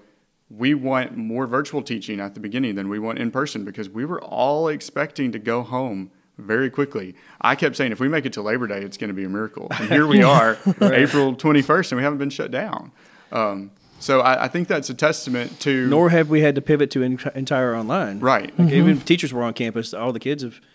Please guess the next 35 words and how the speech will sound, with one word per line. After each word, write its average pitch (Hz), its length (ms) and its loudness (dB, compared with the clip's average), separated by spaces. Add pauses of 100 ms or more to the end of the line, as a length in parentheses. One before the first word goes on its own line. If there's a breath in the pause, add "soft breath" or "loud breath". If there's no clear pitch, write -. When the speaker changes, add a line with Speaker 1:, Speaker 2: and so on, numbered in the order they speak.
(220 soft breath)
Speaker 3:
you've 131 140 -8
never 131 180 -2
had 131 160 0
to 113 40 -8
do 110 180 -4
that, 117 280 0
you 120 80 -6
know, 107 80 -6
where 101 160 -10
teachers 113 280 -6
come 110 180 -6
and 98 100 -10
kids 110 220 -6
all 95 100 -8
go 90 120 -14
home. 92 320 -12
Speaker 1:
Right. 98 280 0
Speaker 2:
Right, 165 320 2
yeah. 139 200 -8 (260)
Speaker 1:
Right. 98 280 -6
So 131 140 0
I 131 120 4
do 139 200 2
think, 139 340 -2
I 120 80 -4
do 127 140 -2
think 143 220 -4
that 131 100 -6
the - 80 -4
plan 113 220 -4
that 120 100 -4
we 117 100 -2
put 113 160 -6
in 110 120 -4
place 117 480 -2